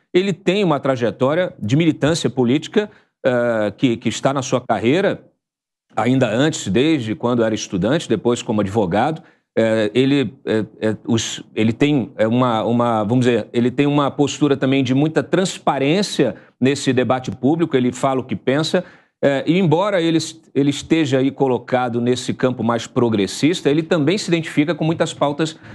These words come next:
é, é, aí mais ao centro. Muitas vezes ele defende,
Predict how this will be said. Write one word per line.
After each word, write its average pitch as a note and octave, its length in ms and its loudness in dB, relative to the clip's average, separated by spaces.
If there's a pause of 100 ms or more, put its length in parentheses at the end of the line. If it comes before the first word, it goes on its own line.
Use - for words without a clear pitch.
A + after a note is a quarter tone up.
(180)
é, B2+ 600 0 (100)
é, A2 80 -2 (140)
aí A#2+ 400 0 (120)
mais C3 320 0
ao E3+ 120 0
centro. D#3+ 580 -2
Muitas B2 320 0
vezes C3+ 220 2
ele E3+ 180 0
defende, D3 560 0